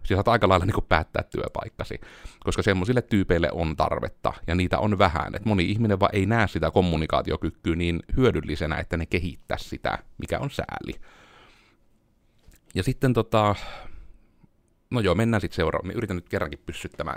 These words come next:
tiiviinä jaksona. Ajanhallinta. Ja tämä liittyy niinku sillä tavalla monen asiaan, että vaikka nyt mietitään niinku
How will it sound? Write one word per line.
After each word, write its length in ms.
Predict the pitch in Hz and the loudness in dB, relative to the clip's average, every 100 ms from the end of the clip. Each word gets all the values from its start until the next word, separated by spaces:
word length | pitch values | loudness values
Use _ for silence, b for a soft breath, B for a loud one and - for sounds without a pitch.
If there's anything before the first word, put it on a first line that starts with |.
| - | -6
tiiviinä 380 | 90 85 - - | -4 -4 -8 -8
jaksona. 380 | 57 - - - B B B B B B | -8 -8 -12 -14 B B B B B B
Ajanhallinta. 800 | - 147 92 - 80 50 - - - - - _ - | 0 0 0 0 -2 -4 -8 -12 -12 -20 -20 _ -6
Ja 80 | - | 0
tämä 260 | 135 139 | 0 2
liittyy 340 | 127 123 - 104 | 0 -2 0 0
niinku 180 | 104 | 0
sillä 240 | 104 - 113 | 0 0 2
tavalla 260 | 90 85 | 2 4
monen 380 | 85 98 85 82 | 4 2 2 0
asiaan, 300 | 85 85 80 | -2 0 -2
että 160 | 80 80 | -2 -2
vaikka 260 | 98 - | -2 0
nyt 120 | 90 87 | -2 0
mietitään 520 | 82 80 - 78 76 | -2 -4 -2 -2 -2
niinku 220 | 78 - | -6 -8